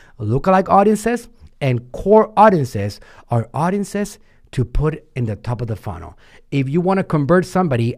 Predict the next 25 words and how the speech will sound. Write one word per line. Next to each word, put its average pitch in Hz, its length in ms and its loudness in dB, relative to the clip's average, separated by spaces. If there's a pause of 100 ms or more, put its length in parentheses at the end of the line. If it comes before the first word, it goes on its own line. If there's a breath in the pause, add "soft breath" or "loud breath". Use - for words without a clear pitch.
at 117 220 -2
those, 151 340 0 (100)
uh, 120 360 -4
stages 165 500 -4
of 127 80 -6
the 123 80 -6
funnel 156 340 -2
up 143 240 -2
there, 127 260 -2
it 113 100 -8
has 139 260 -4
to 135 80 -8
be 135 120 -2
such - 280 -8
a 104 60 -8
great 139 440 -6
offer 147 400 -6 (360 loud breath)
that 123 80 -2
is 110 200 -4
irresistible. 131 920 -2
Otherwise, 127 500 -4
these 110 120 -10
people 113 260 -6
do 107 200 4
not, 110 440 -4